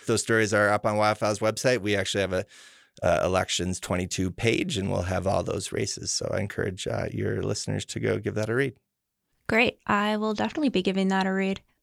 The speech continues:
Speaker 2: So, Billy, you've also been covering some of these, uh, Wyoming House races. You also covered House District twenty-two, which Mike was just talking about.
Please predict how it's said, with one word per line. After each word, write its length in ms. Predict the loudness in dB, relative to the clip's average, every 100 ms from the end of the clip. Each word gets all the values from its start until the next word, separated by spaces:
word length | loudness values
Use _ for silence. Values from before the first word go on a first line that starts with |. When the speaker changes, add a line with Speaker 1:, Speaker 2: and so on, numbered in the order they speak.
| -2
Speaker 2:
So, 160 | 0
Billy, 380 | 4 6 6 2
you've 440 | 0 0 2 0 2
also 280 | 2 2 2
been 160 | 0 2
covering 420 | 2 4 2 2
some 240 | 0 2
of 180 | 2 0
these, 440 | 0 2 2 0 -6 _ 0
uh, 160 | 2 4
Wyoming 500 | 4 4 4 2 0
House 380 | -2 0 0 0
races. 640 | 2 2 2 2 2 2 2
You 140 | 2
also 340 | 2 2 0 0
covered 360 | 0 0 -2
House 280 | 0 -2 -2
District 440 | -6 -4 -6 -6
twenty-two, 540 | -2 0 0 2 2 4
which 260 | 0 0
Mike 240 | 2 2 0
was 100 | -2
just 220 | -2 0
talking 340 | -2 2 2
about. 400 | 4 4 4 2